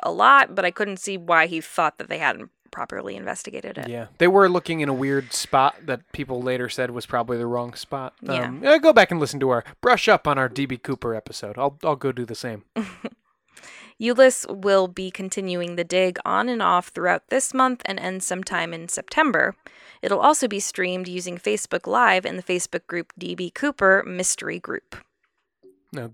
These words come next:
Speaker 2: this we will be following very closely because, um, it
Speaker 1: It's
Speaker 2: would
Speaker 1: interesting.
Speaker 2: be, it would be really cool to get, uh, some final answers, although it would also be super uncool to no longer have the legend
Speaker 1: Yeah.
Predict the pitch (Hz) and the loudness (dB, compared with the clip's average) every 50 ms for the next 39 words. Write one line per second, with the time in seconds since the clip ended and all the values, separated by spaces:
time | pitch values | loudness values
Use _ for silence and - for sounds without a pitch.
0 | _ - 185 180 - - - 143 139 131 131 127 117 127 123 117 - 147 135 131 | _ 2 2 2 2 0 -2 -2 -2 0 0 0 -2 -2 -6 -2 0 2 4 4
1 | 131 123 120 120 117 117 117 117 - - - 147 156 156 147 135 - - - 131 | 4 2 0 -2 -4 -8 -10 -12 -10 -4 0 2 2 2 2 0 -2 -6 -8 -6
2 | 120 110 - - 123 117 113 110 123 120 - - 123 120 117 104 113 120 120 123 | -6 -6 -8 -8 -8 -8 -6 -6 -8 -8 -6 -4 -4 -4 -4 -4 -4 -4 -4 -4
3 | 120 120 120 113 - _ _ _ _ _ _ _ _ _ _ _ _ _ _ _ | -6 -8 -10 -14 -18 _ _ _ _ _ _ _ _ _ _ _ _ _ _ _
4 | _ _ _ _ _ _ _ _ _ _ _ - 135 160 208 262 208 262 269 240 | _ _ _ _ _ _ _ _ _ _ _ -8 -6 -4 -4 -2 -2 0 -2 -2
5 | - - - - - - 220 262 277 277 226 202 254 254 247 247 247 240 240 233 | -2 -4 -8 -8 -6 -6 -6 -4 -4 -6 -6 -4 -4 -2 0 2 4 4 4 2
6 | - - 240 220 180 143 117 107 - - - - 139 127 135 127 - _ - 139 | 0 4 8 10 10 10 8 6 2 -4 -4 -2 0 2 0 0 0 _ -2 0
7 | 135 127 117 - 143 135 127 - 143 135 131 127 127 127 127 123 117 - 117 110 | 0 0 -2 -4 -6 -6 -4 0 0 0 2 0 -2 -2 -4 -4 -6 -6 -6 -4
8 | 110 135 143 143 151 151 151 151 147 147 143 151 151 151 - 151 131 135 123 - | 0 4 6 8 8 8 8 8 8 8 8 8 8 6 4 -2 -4 -4 -4 -4
9 | - 139 - 131 123 - - 180 185 185 180 175 - - 143 123 117 110 110 113 | -4 -4 -4 -4 -6 -2 0 0 0 0 0 -4 -6 -4 -2 -2 -2 -2 -4 -6
10 | - - 131 127 123 127 123 123 123 120 120 117 120 120 104 123 123 117 117 - | -6 -8 -8 -6 -4 -4 -4 -4 -6 -6 -8 -8 -8 -6 -4 -4 -4 -4 -4 -6
11 | 120 117 120 117 110 110 117 110 110 110 - _ _ _ _ 262 226 214 208 202 | -6 -6 -6 -8 -8 -8 -10 -12 -12 -14 -18 _ _ _ _ -12 -10 -8 -8 -10
12 | 202 208 | -10 -12